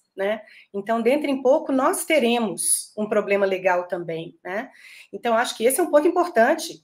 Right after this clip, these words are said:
né? A gente agora, a gente tá tendo que lutar não pra ganhar, mas pra não perder.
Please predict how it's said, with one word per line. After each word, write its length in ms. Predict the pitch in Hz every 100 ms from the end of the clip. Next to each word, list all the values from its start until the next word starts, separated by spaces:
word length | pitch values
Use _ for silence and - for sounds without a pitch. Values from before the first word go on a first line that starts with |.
| -
né? 120 | 202
A 60 | 214
gente 240 | 233 226
agora, 480 | 233 208 247 320 262
a 100 | 220
gente 240 | 214 233 -
tá 100 | 262
tendo 220 | 262 262
que 100 | 311
lutar 460 | 269 269 - 269
não 160 | 294 339
pra 140 | 392
ganhar, 420 | 370 392 240 220 -
mas 180 | 247 -
pra 120 | 269
não 160 | 269
perder. 460 | 294 349 240 226